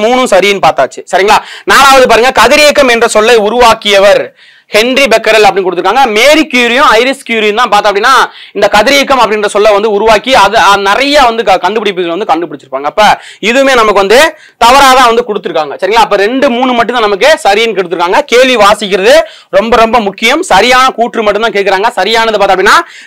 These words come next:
ரெண்டு, மூணு மட்டும் தான் இருக்குது. ஆப்ஷன் சி ல வந்து நமக்கு தேவையான ஆன்சர் இருக்கு. ஓகேங்களா, கொஸ்டின் number ஒன்பதுக்கு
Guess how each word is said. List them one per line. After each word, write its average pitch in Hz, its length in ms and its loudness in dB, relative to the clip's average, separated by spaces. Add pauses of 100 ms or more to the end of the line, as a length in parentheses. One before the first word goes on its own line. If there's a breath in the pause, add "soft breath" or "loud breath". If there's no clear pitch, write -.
(140)
ரெண்டு, 262 280 2 (260)
மூணு 240 160 0 (100)
மட்டும் 214 220 0
தான் 202 80 4
இருக்குது. 202 240 2 (220)
ஆப்ஷன் 254 280 -4 (140)
சி 254 240 -2
ல 214 120 2
வந்து 214 180 -4
நமக்கு 180 260 -8
தேவையான 165 320 0
ஆன்சர் 190 260 -8
இருக்கு. - 160 -20 (120)
ஓகேங்களா, 220 280 -2 (300 loud breath)
கொஸ்டின் 208 220 -4
number 202 180 2
ஒன்பதுக்கு 233 380 2